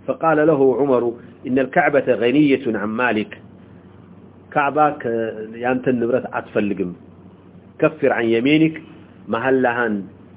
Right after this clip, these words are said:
አውጣና ከፋራ አውጣና "وكلم أخاك"፣ ከወንድምህ ጋራም ተነጋገር። سمعت رسول الله صلى الله عليه وسلم يقول، ነብዩ صلى الله عليه وسلم ሲሉ ሰምቻለሁ።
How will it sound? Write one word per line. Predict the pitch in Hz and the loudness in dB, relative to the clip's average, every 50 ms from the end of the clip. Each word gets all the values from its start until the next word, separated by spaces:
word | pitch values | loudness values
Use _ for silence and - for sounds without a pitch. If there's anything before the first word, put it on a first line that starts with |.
| - - - - - - - - - - - - - - - - 107 | -20 -20 -20 -20 -20 -20 -20 -20 -20 -20 -20 -20 -20 -20 -20 -10 -4
አውጣና | 113 120 120 - 131 135 139 151 170 175 175 170 - - - - - - - - - - - - - - | -2 -2 -2 -2 -2 -2 0 2 0 0 0 -2 -10 -20 -20 -20 -20 -20 -20 -20 -20 -20 -20 -20 -12 -8
ከፋራ | - 131 - - 143 135 131 127 | -8 -6 -2 2 2 4 4 6
አውጣና | 127 127 127 147 147 151 156 170 165 143 | 4 2 2 0 0 0 2 2 2 2
"وكلم | 120 120 117 - - 151 143 135 135 131 127 | 2 0 0 0 0 0 2 2 2 2 2
أخاك"፣ | 123 117 - - 160 151 143 - - - - - - - - | 0 -2 -2 0 0 0 0 -4 -10 -20 -20 -20 -20 -20 -10
ከወንድምህ | - - 117 117 113 110 107 107 110 110 101 95 | -4 -2 0 0 0 -2 -4 -4 -4 -4 -4 -4
ጋራም | 101 107 107 113 123 123 120 117 - | -2 0 2 2 2 0 -2 -6 -6
ተነጋገር። | - 107 110 113 104 107 101 95 87 92 82 - - - - - - - - - | -4 -2 0 0 0 0 0 -2 -2 -6 -10 -12 -18 -20 -20 -20 -20 -20 -8 -4
سمعت | - 127 135 165 147 131 - 131 | 0 0 2 0 0 -2 -4 -4
رسول | 127 117 - - 135 123 120 | -2 -2 -2 -4 -4 -4 -2
الله | 117 120 131 131 117 120 117 | -2 0 0 0 0 -2 -6
صلى | - 120 110 110 113 | -8 -8 -8 -6 -6
الله | 113 113 120 123 107 98 107 | -4 -2 0 -2 -2 -2 -4
عليه | 98 107 113 117 110 | -6 -6 -6 -6 -6
وسلم | 104 104 - - 131 120 110 104 101 104 | -6 -8 -6 -6 -6 -6 -6 -6 -6 -6
يقول، | 107 107 - - 190 190 165 135 - - - - - - - - - | -8 -4 0 4 4 4 4 2 -2 -10 -16 -20 -20 -20 -20 -12 -6
ነብዩ | 120 127 131 143 143 131 | -4 -2 0 0 0 -2
صلى | - 127 117 117 | -2 -4 -4 -4
الله | 117 120 123 127 113 113 | -2 0 0 0 0 0
عليه | 113 110 110 | -2 -4 -4
وسلم | 107 - 127 123 123 113 | -6 -6 -6 -6 -6 -6
ሲሉ | - 127 127 120 | -6 -8 -8 -6
ሰምቻለሁ። | - 139 131 127 - - 123 120 117 113 | -4 -4 -4 -4 0 0 0 0 0 -2